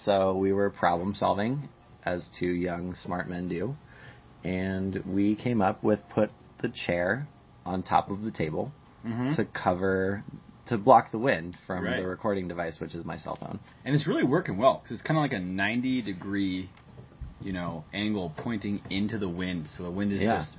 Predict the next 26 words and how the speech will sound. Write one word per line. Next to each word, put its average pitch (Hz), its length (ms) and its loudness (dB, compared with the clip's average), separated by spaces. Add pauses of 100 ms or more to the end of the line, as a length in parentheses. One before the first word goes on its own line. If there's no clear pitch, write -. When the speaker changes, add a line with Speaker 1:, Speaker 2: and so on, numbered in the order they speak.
(120)
Speaker 2:
breaking 92 360 -4
around 87 420 -4
it. 80 100 -8 (100)
Speaker 1:
Yeah, 110 320 6
absolutely. 104 540 0
Speaker 2:
And, 101 100 6
Speaker 1:
And, 110 300 4
Speaker 2:
um, 92 100 -4
Speaker 1:
yeah, 123 140 6
the 104 160 4
inside 113 320 2
of 110 40 0
this 104 160 0
chair 98 220 0
is 95 160 0
leather, 85 480 0
so 113 180 2
the 95 140 0
sound's 107 400 0
kind 113 160 0
of 85 160 -2
bouncing 90 400 0
around 87 320 -4
in 82 180 -6
there. 85 460 -2 (180)
Speaker 2:
Yeah. 101 300 0